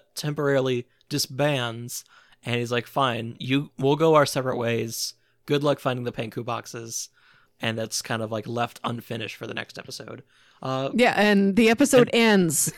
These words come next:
Speaker 1: <laughs>
Speaker 2: back at the shop. Augustus
Speaker 1: Yeah.
Speaker 2: Black is still reading these magic books, and he turns himself into a frog.
Speaker 1: He's, like, hopping up
Speaker 2: Uh,
Speaker 1: on, like, one foot and, like, waving, like, something and, like, saying, "Yumo Goigo Fight Isao." Uh,
Speaker 2: But
Speaker 1: and
Speaker 2: not
Speaker 1: turns, he
Speaker 2: right.
Speaker 1: turns
Speaker 2: He
Speaker 1: into
Speaker 2: doesn't say
Speaker 1: yeah.
Speaker 2: that exactly. He messes it up.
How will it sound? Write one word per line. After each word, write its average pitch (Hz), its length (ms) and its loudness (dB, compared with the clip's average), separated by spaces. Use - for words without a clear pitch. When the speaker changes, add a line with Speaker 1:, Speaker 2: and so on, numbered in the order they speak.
Speaker 1:
<laughs> - 160 -4
Speaker 2:
back 247 280 6
at 302 100 2
the 254 80 4
shop. 226 520 6
Augustus 208 440 4
Speaker 1:
Yeah. 135 60 2
Speaker 2:
Black 254 260 6
is 254 100 4
still 254 220 6
reading 262 280 6
these 220 180 4
magic 240 380 6
books, 208 300 6
and 190 140 6
he 202 80 6
turns 214 360 4
himself 202 400 6
into 185 240 6
a 185 60 4
frog. 156 560 2
Speaker 1:
He's, 208 120 -4
like, 214 180 -2
hopping 175 420 6
up 151 160 4
Speaker 2:
Uh, 160 40 4
Speaker 1:
on, 156 80 4
like, 147 200 2
one 135 260 2
foot 135 280 0
and, 131 100 -6
like, 123 180 -2
waving, 123 640 -2
like, 123 180 -6
something 139 540 -4
and, 123 140 -8
like, 120 160 -4
saying, 123 440 -2
"Yumo 123 300 -2
Goigo 117 300 -2
Fight 120 240 -2
Isao." 127 560 -4
Uh, 123 220 0
Speaker 2:
But - 60 4
Speaker 1:
and 202 80 2
Speaker 2:
not 220 220 6
Speaker 1:
turns, 190 120 0
he 214 40 8
Speaker 2:
right. 175 260 4
Speaker 1:
turns 185 220 0
Speaker 2:
He 233 60 8
Speaker 1:
into 233 80 8
Speaker 2:
doesn't 254 200 6
say 233 200 6
Speaker 1:
yeah. - 100 8
Speaker 2:
that 208 220 6
exactly. 165 560 4
He 180 140 4
messes 214 500 4
it 226 160 6
up. 151 280 4